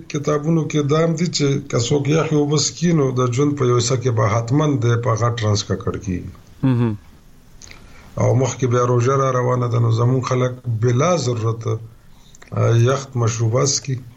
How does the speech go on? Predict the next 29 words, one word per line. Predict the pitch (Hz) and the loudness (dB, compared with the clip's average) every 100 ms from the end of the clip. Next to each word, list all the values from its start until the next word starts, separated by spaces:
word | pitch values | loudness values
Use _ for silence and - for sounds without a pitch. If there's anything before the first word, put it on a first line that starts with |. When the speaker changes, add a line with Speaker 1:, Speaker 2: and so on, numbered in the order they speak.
| - - | -18 -2
Speaker 2:
مهم. | 135 127 113 - - - - - - - - - - - - | 0 2 -2 -6 -20 -20 -20 -20 -20 -20 -20 -20 -20 -18 -6
Speaker 1:
او | 117 110 110 - - - 117 113 | 0 2 2 -2 -4 -2 2 2
بې، | 120 120 107 110 | 4 2 0 0
بې | 120 120 | 0 2
درېغه، | 123 147 143 127 | 2 2 2 0
ا، | 117 117 - 104 104 | -2 -4 -10 -8 -8
خواږه | - 104 104 131 135 | -4 -2 0 0 -2
خوري. | 120 120 120 | 0 -2 0
دا | 113 117 | 0 2
موږ | 123 120 | 2 2
بار | 131 131 | 2 2
بار | 123 120 | 0 0
وایو | 120 117 | 0 0
چې | 117 | 0
مالګه | 113 110 120 120 117 110 - | 2 2 2 0 0 0 -2
او | 104 95 | -2 -4
خواږه | 92 101 101 120 | -2 0 2 0
چې | 117 | 2
دي، | 113 113 | 2 2
دا | 113 113 | 2 0
سپین | - - 120 | 0 0 2
زهر | 110 113 110 | 2 2 0
دي. | 107 104 - - - - | 0 -4 -10 -16 -12 -2
Speaker 2:
مهم. | 127 127 113 107 - - - - - - - - - - - - | 0 2 -2 -6 -18 -20 -20 -20 -20 -20 -20 -20 -20 -20 -20 -4
Speaker 1:
او | 110 | -2
که | 107 117 | 0 0
د | 123 | 0
چا | - 151 | 0 0
غوړو | 147 156 156 | 2 0 0